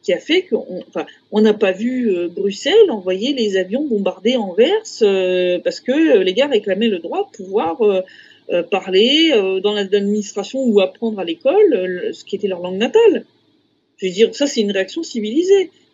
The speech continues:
Mais quand tu commences à envoyer l'armée pour des choses comme ça, c'est, c'est qu'il y a un problème. Il y a un côté dictatorial et fasciste, euh, et qui, là, d'ailleurs, s'est révélé complètement. On a vu Zelensky qui a fait fermer toutes les chaînes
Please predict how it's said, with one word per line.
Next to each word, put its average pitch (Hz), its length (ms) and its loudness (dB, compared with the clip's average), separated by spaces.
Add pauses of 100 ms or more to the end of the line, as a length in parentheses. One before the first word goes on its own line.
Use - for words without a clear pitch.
(200)
Mais 160 80 -10
quand - 120 -10
tu - 120 -16
commences 233 260 2
à 226 40 0
envoyer 202 280 6
l'armée 196 300 2
pour 190 160 -6
des 175 80 -6
choses 175 240 -10
comme 185 140 -8
ça, 392 180 0
c'est, - 260 -8
c'est - 200 -10
qu'il 180 160 -12
y - 20 -4
a 147 40 -6
un 151 40 -10
problème. 262 380 2
Il 180 40 -4
y 170 40 -4
a - 20 -4
un 160 40 -8
côté 185 260 -8
dictatorial 185 600 2
et 190 60 2
fasciste, - 640 -2 (520)
euh, 151 100 4
et 151 140 6
qui, 202 120 -4
là, 208 120 8
d'ailleurs, 180 200 2
s'est - 140 -10
révélé 165 440 -12
complètement. 269 480 -6
On 185 100 -8
a 165 80 -4
vu 180 140 -12
Zelensky 180 540 -6
qui - 80 -6
a 160 60 0
fait 180 120 -12
fermer 180 560 -6
toutes - 300 -8
les 196 80 -2
chaînes 196 440 2